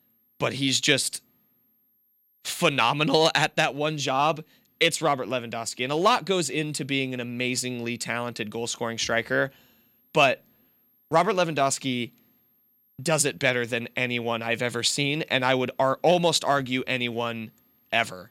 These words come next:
in terms of a pure, prolific, goal-scoring, standalone center forward. He is the best of the best. Um, couple s-, I'll,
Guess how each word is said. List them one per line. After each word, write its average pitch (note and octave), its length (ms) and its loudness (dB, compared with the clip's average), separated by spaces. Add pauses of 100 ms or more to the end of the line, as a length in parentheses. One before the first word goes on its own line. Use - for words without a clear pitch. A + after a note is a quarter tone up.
in B2+ 120 -6
terms C3+ 260 -2
of B2+ 120 -4
a A#2+ 120 0
pure, D#3+ 600 0 (400)
prolific, C3+ 720 -2 (100)
goal-scoring, B2+ 800 0
standalone C3 800 2
center B2 300 -4
forward. A2+ 580 -4 (800)
He D#3+ 180 6
is D3 140 2
the B2 80 -4
best A2+ 260 -2
of G#2+ 60 -10
the G2+ 60 -12
best. - 400 -8
Um, C3 260 4
couple D#3 280 -2
s-, - 220 -2
I'll, D3+ 160 0